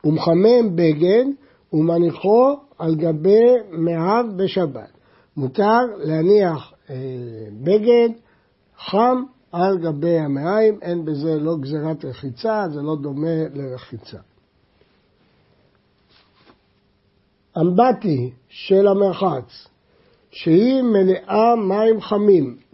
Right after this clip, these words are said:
אין נותנים לה מים צונן, שהרי מחממם הרבה,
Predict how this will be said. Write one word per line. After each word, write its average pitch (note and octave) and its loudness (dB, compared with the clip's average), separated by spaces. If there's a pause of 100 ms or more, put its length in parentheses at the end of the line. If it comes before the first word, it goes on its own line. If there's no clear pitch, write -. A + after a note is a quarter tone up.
(520)
אין B3+ 4
נותנים A3 2
לה A3+ 4 (180)
מים A3 4
צונן, G#3 4 (680)
שהרי D#3+ 2 (380)
מחממם D#3+ 2
הרבה, F#3+ 2